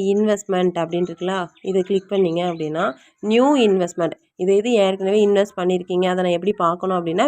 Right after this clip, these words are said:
வியூ இன்வெஸ்ட்மெண்ட் பார்த்துக்கலாம். நியூ இன்வெஸ்ட்மெண்ட்டை கிளிக் பண்ணிட்டு நீங்க என்ன பேக்கேஜ் போட போறீங்க, அதாவது இதுலயே கொடுத்துருப்பாங்க. அ, பேக் ஒன்னு நானூத்தம்பது ரூபா, அதாவது சொன்னேன்ல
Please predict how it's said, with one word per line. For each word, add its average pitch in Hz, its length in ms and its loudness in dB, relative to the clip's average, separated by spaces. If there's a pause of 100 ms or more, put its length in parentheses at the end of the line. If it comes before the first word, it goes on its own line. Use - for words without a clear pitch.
(100)
வியூ 240 300 2
இன்வெஸ்ட்மெண்ட் 185 640 0
பார்த்துக்கலாம். 156 420 -6 (280)
நியூ 240 280 2
இன்வெஸ்ட்மெண்ட்டை 190 560 0
கிளிக் 180 280 -6
பண்ணிட்டு 165 380 -4 (300)
நீங்க 214 220 2
என்ன 214 480 2
பேக்கேஜ் 214 580 -2
போட 185 220 -2
போறீங்க, 170 420 -2 (320)
அதாவது 185 400 0
இதுலயே 208 280 0
கொடுத்துருப்பாங்க. 196 540 -4 (480)
அ, 185 80 -2 (500)
பேக் 214 320 -4
ஒன்னு 196 400 4 (260)
நானூத்தம்பது 185 680 2
ரூபா, 180 220 0
அதாவது 196 360 -4
சொன்னேன்ல 196 280 0